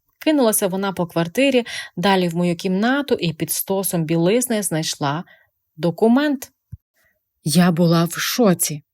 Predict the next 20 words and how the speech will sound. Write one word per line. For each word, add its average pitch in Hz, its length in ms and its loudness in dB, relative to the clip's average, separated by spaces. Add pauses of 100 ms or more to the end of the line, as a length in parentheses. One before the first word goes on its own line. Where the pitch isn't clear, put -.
(120)
Я 170 200 4
пояснювала, 165 840 2
що - 180 -4
я 165 140 2
нічого 180 460 2
не 196 120 4
знала 202 600 0
і 165 160 2
нічого 165 520 2
не 180 120 4
робила, 196 440 4 (460)
але 277 260 4
донька 190 480 2
стояла 151 600 0
на 151 180 0
своєму. 180 600 2 (540)
«Ти 208 140 2
це 202 180 2
робиш 202 300 0
спеціально, 196 720 2